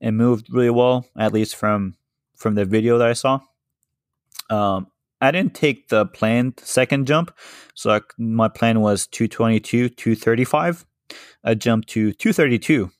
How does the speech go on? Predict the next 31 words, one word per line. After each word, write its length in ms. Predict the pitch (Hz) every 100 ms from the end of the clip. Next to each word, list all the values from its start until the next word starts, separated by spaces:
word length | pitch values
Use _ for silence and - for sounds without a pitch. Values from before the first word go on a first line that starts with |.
| -
instead. 500 | 107 - 104 110 120 _ _ _ _ _ _ _ _ _ _ - -
Um, 380 | 107 101 98 95
the 140 | - 117
funny 220 | 156 156
thing 200 | 151 127
about 240 | 113 101 _ _ _
that 200 | 139 143
lift 400 | 110 107 101 - _ - - - _
is 580 | 104 104 98 95 - - _ -
I 60 | 117
was 140 | 127
in 80 | 113
the 60 |
back 320 | 101 120 127 -
room, 140 | 104
like, 200 | 104 -
I 100 | 104
was, 560 | 104 101 90 - - - -
I 60 |
was 140 | 104 98
waiting 240 | 113 107
for 320 | - - 107
my 280 | 101 101 95
turn, 360 | - 139 127 104 _
like, 120 | 101 101
I 20 |
was 160 | 110 110
waiting 200 | 117 110
for 80 |
my 120 | 110 101
turn, 420 | - 127 110